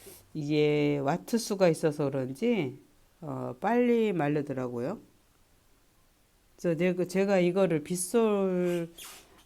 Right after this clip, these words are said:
어, 생장등을 여러 번 했는데도, 음, 아직도 물어보는 분이 계시더라고요, 이게.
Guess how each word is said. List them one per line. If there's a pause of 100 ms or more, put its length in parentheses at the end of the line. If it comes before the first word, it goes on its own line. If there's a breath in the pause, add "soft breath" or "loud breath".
어,
생장등을
여러
번
했는데도, (580 loud breath)
음,
아직도
물어보는
분이
계시더라고요,
이게.